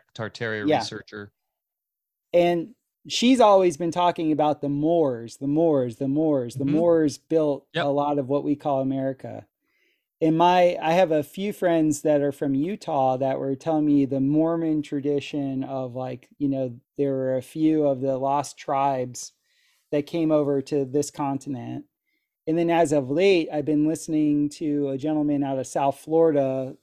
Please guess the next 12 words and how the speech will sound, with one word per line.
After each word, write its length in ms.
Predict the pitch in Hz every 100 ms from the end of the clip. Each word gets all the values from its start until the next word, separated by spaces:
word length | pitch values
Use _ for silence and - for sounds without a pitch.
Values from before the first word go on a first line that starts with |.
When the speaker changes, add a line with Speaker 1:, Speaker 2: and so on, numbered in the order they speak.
| 156
Speaker 2:
that 280 | 147 139 147
runs 380 | 151 151 143
the 120 | 139 143
Old, 460 | 185 165 160 131 - _ -
Old 280 | 170 180
World 340 | 147 160 160 135
Florida. 640 | - 170 170 147 131 123 _ _ _ _ _ _ _ _ _ _
Um, 580 | 156 147 139 135 135 143 - _ -
and 340 | 156 151 143
he's 400 | - 196 196 170
brought 240 | - 165
up, 260 | 156 147 -